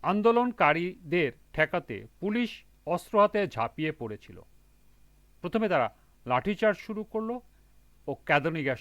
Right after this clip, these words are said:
ছুড়ল। তারপর গুলি চালায় পুলিশ। গুলিতে শহীদ হলেন রফিক উদ্দিন, আব্দুল জব্বার এবং আবুল বরকত। আহতদের সংখ্যাও ছিল অনেক।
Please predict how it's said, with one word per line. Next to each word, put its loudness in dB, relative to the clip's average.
ছুড়ল। -16
তারপর 2
গুলি -4
চালায় 0
পুলিশ। -16
গুলিতে 2
শহীদ 0
হলেন 0
রফিক -6
উদ্দিন, -6
আব্দুল -6
জব্বার -2
এবং -4
আবুল -2
বরকত। -6
আহতদের 4
সংখ্যাও 0
ছিল -10
অনেক। -8